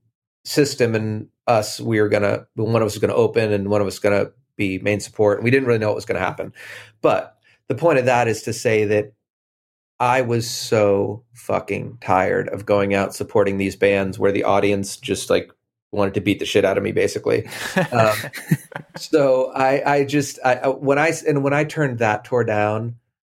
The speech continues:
Speaker 1: I remember our manager at the time and, and Sean both being, uh, like, on a call with me, trying to convince me to do this tour. And I said, "No, I'll, I'll, like, go out and headline, like, do, like, headline small clubs and be
Speaker 2: Yeah.
Speaker 1: with, like, be with our people. But I don't wanna go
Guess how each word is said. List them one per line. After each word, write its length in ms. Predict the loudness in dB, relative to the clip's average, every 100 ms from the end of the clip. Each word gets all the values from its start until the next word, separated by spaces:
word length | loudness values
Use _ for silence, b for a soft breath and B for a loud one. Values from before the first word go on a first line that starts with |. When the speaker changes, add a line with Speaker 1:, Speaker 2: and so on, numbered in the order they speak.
| _ _
Speaker 1:
I 120 | 2 4
remember 340 | 2 4 4
our 60 | 4
manager 360 | 2 2 0
at 60 | -4
the 60 | -4
time 360 | 0 2 2
and, 200 | -2 -4 -4
and 140 | -2
Sean 340 | 0 2 2 0
both 240 | -2 0
being, 320 | -2 -2 -8 -14
uh, 100 | -10 -2
like, 160 | 0
on 160 | 2 0
a 60 | 0
call 280 | 0 2
with 160 | 0 -2
me, 120 | -6
trying 580 | -6 -4 0 2 2 0
to 80 | -2
convince 360 | -2 0 0 -2
me 80 |
to 80 | -2
do 100 | -2
this 180 | -4 -4
tour. 320 | 0 2 4
And 100 | 2 -2
I 40 |
said, 400 | 0 0 0 -4 B B B B B B -4
"No, 380 | 0 2 2 2
I'll, 160 | 0 0
I'll, 80 | 0
like, 160 | 0
go 80 | -2
out 60 | -2
and 100 | -2
headline, 600 | -2 0 0 0 -4 -10 _
like, 220 | -4 -2
do, 240 | -2 -2 -2
like, 160 | -2 2
headline 380 | 2 2 0 -2
small 280 | 0 0 2
clubs 500 | 2 2 0 -6 -6
and 140 | -4
be 80 | 0
Speaker 2:
Yeah. 160 | 2 2
Speaker 1:
with, 140 | 0
like, 260 | -2 -2 _ _ -4
be 120 | 0
with 160 | 2
our 100 | 0
people. 520 | 0 -2 0 -2 -4 B B B B B _
But 140 | -2 2
I 140 | 2
don't 120 | 0
wanna 240 | 0 -2 0
go 440 | 2 2 0 -4